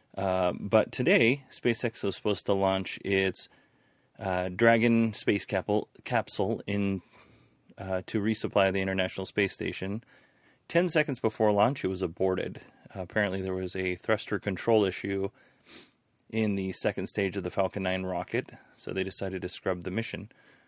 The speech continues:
What I didn't know, and I thought this was interesting, and this article isn't very long,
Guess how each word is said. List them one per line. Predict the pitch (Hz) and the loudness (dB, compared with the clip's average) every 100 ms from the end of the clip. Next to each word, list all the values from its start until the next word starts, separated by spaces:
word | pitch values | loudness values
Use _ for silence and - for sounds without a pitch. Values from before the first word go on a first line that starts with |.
| _ _ | _ _
What | 120 | -2
I | 170 | 0
didn't | 240 151 | 0 0
know, | 104 | 0
and | 107 | 0
I | 98 | 0
thought | 110 | -2
this | - - | -4 -10
was | 87 | -10
interesting, | 87 - - 98 | -10 -12 -10 -6
and | 95 | -4
this | 110 - | -4 -4
article | 90 90 90 | -4 -4 -6
isn't | 90 92 | -8 -8
very | 92 92 95 | -8 -8 -4
long, | 107 113 80 113 | 0 0 0 -8